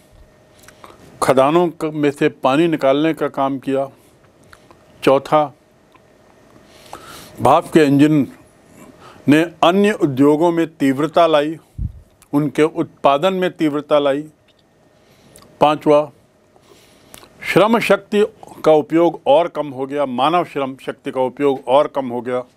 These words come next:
छठवां, पूरे यूरोप में अब ये मशीनें जाने लगीं और इस प्रकार अब पूरा यूरोप एक तरीके से औद्योगिकरण,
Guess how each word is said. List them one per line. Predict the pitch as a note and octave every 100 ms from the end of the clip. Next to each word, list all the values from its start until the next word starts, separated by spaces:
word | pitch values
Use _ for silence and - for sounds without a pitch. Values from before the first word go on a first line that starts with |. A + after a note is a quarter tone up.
| _ _ _ _ _ _ _ _ _ _ - -
छठवां, | - D3+ D3 D#3 D#3 - _ _ _ _ _ _ _ _ _ _ _ _ _ _ - - _ - -
पूरे | F#3+ A3 A3
यूरोप | E3 D3+ F3+ A#3 -
में | D#3 G2+ _ _ _ _ _ _ _ _ _ _ _ _ -
अब | D3+ D3
ये | D3+
मशीनें | C3+ C3 D3+ D3 C3+ - _ _ _ _ _ _ _ _ _ _ _ _ -
जाने | A2+ C3 D3
लगीं | D3+ C#3+ D#3 D#3 _ - _ _ - -
और | D3 C#3+
इस |
प्रकार | C3+ C#3+ D3 D3
अब | - -
पूरा | D#3+ D#3+
यूरोप | B2+ A2+ C#3+ D3+ - -
एक | C3+ C3+
तरीके | C3 C3 C#3
से | B2 B2 A2+ _ _ _ _ _ _ _ _ _ -
औद्योगिकरण, | C#3+ C#3+ C#3+ D#3+ D#3 C#3+ - D#3+ G3